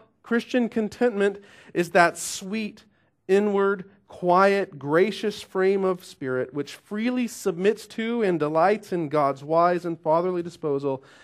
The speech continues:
in every condition. That's what we're called to. Setting aside our rights. Serving,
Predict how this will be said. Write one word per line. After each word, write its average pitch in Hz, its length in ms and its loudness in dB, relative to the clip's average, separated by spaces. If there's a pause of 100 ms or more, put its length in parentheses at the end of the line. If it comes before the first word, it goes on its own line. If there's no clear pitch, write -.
(160)
in 160 100 -8
every 135 260 -6
condition. 127 640 -10 (2000)
That's - 240 -6
what 214 100 -8
we're 151 120 -16
called - 340 -18
to. - 200 -20 (920)
Setting 220 360 -4
aside 247 360 0
our 156 140 2
rights. 113 520 -14 (1500)
Serving, 185 800 -2